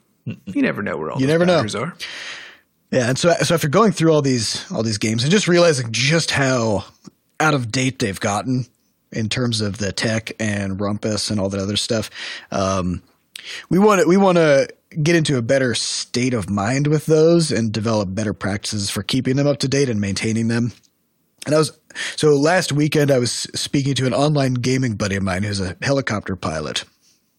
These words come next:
Speaker 2: and he, uh, he had a really, he was just talking about their regulations that they, that they have to fire up the engines on all of the aircraft, uh, every two weeks. So in the military, if they have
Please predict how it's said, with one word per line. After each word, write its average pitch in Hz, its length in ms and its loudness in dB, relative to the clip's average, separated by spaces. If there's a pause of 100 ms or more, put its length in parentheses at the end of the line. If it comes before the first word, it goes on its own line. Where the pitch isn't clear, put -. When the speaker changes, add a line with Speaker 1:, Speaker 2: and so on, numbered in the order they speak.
(220)
Speaker 2:
and 90 140 -2
he, 101 320 -2
uh, 82 260 -4 (580)
he 170 100 0
had 156 60 4
a 135 40 2
really, 175 200 2 (260)
he 151 140 2
was 160 200 4
just 160 160 0
talking 190 320 0
about 139 460 2
their 123 400 0
regulations 127 680 0
that 123 160 -4
they, 110 260 -2 (220)
that 147 140 -2
they 123 280 -2
have 202 300 0
to 160 240 4 (500)
fire 165 460 4
up 165 140 0
the 131 140 2
engines 123 640 0 (180)
on 147 180 2
all 180 340 6
of 160 100 4
the 139 140 -2
aircraft, 113 720 -2 (500)
uh, 98 540 -2
every 143 260 2
two 120 200 -2
weeks. - 400 -8 (420)
So 107 440 -2
in 120 200 -4
the 117 60 -2
military, 117 560 0
if 110 100 -4
they 107 120 -2
have 113 300 -2